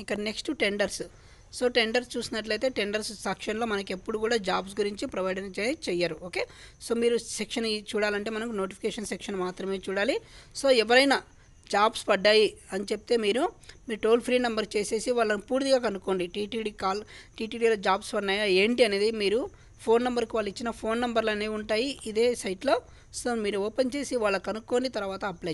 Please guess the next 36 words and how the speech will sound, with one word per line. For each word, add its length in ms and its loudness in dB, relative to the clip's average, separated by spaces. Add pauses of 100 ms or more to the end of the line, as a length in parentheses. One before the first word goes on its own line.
చేసుకోండి. 440 -6 (120)
ఓకే, 140 -2 (480)
నా 60 0 (100)
సజెషన్ 420 -2
ఇది 100 -4 (120)
పూర్తిగా. 400 -2
So, 60 -2 (120)
ఎవరు 260 2
కూడా 140 2 (100)
విస్మరించవద్దు. 680 0 (400)
So, 60 -4 (100)
దీన్ని 240 -2
పూర్తిగా 340 -2 (120)
నమ్మి 280 -2
ఎవరు 240 0
కూడా, 140 2 (440)
so, 220 0
మోసపోవద్దు, 640 2 (100)
డబ్బులు 300 -2
కట్టవద్దు. 340 -2 (120)
ఓకే, 140 2 (400)
so, 140 -12
ఇది 180 -2
ఫ్రెండ్స్, 280 0 (260)
తిరుపతి 380 -2
దేవస్థానం 500 -4
వాళ్ళు 240 2
ఎప్పుడు 280 -6
కూడా 140 0 (100)
పేపర్కి 400 -6
కానీ 180 2 (460)
లేదా 220 2
అఫీషియల్ 420 -4
వెబ్‌సైట్‌లో 460 -4
కానీ 160 0 (480)
పెడతారు 340 -2